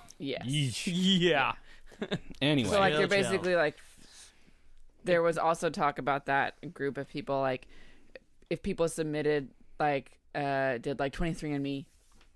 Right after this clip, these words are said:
Speaker 3: Mm-hmm.
Speaker 2: but, like, there, and then found out that, like, they were, you know, like, two percent of, like,
Speaker 3: Of that.
Speaker 2: of that, mon-, like, was the government gonna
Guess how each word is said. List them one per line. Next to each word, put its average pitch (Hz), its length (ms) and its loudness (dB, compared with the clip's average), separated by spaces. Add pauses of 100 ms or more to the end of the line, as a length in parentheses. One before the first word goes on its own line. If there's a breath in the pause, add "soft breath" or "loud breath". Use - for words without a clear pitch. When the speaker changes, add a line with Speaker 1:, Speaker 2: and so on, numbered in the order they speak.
(140)
Speaker 3:
Mm-hmm. 107 240 0
Speaker 2:
but, 160 120 2
like, 139 220 0
there, 135 440 0 (240)
and 165 160 2
then 151 140 -2
found 143 380 -2
out 143 180 2
that, - 160 -6
like, 131 260 -2 (120)
they 151 120 2
were, 147 140 2
you 143 100 -2
know, 131 180 -4
like, 123 220 -4 (100)
two 196 180 2
percent 170 500 -2 (260)
of, 135 240 -2
like, 143 280 0
Speaker 3:
Of 117 160 0
that. 107 320 2
Speaker 2:
of 135 160 -2
that, 143 280 2
mon-, 135 180 -6
like, 143 240 -2 (100)
was 143 320 -2
the 135 100 -2
government 135 580 -4
gonna 135 360 -4